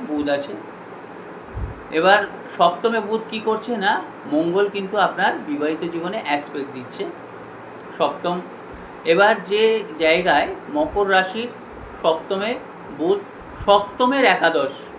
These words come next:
যদি আমি দেখি, সেখানে কি হচ্ছে? শুক্র। এবার সেই জায়গা থেকে দেখতে গেলে মঙ্গল কিন্তু কেতুর সঙ্গে আছে, তার মানে নজর,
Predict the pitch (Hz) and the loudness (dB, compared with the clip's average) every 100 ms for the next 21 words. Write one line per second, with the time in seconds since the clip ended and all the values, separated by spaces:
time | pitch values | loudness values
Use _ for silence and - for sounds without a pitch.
0 | - - - 156 170 170 160 147 147 139 | -16 -10 -4 0 2 0 0 0 -2 -4
1 | 127 - 156 156 175 180 185 185 - 233 | -8 -8 -6 -4 -4 -4 -2 -2 -2 -6
2 | - - - - 160 165 185 190 - - | -6 -12 -14 -6 -4 -2 -2 -4 -6 -14
3 | - - - - - - - - - - | -14 -14 -12 -12 -12 -14 -12 -10 -10 -10
4 | - - - - - - - - - 175 | -12 -12 -12 -8 -4 0 4 4 4 6
5 | 202 240 - - - - - - - - | 10 10 10 6 2 -2 -6 -6 -8 -10
6 | - - - 202 240 240 240 233 233 349 | -10 -10 6 8 10 8 8 8 4 2
7 | 240 247 254 - - - - - 170 196 | 6 4 4 -8 -10 -10 -10 0 4 4
8 | - 180 139 131 165 - - - 151 175 | 6 6 4 0 -2 -6 -8 2 2 4
9 | 190 190 190 220 160 147 151 151 143 135 | 4 2 -2 0 0 -2 -2 -2 0 0
10 | 113 - - - - - - 170 185 208 | 2 4 4 0 -12 -14 6 8 8 8
11 | 226 190 180 190 196 196 196 190 | 6 6 4 6 6 6 6 4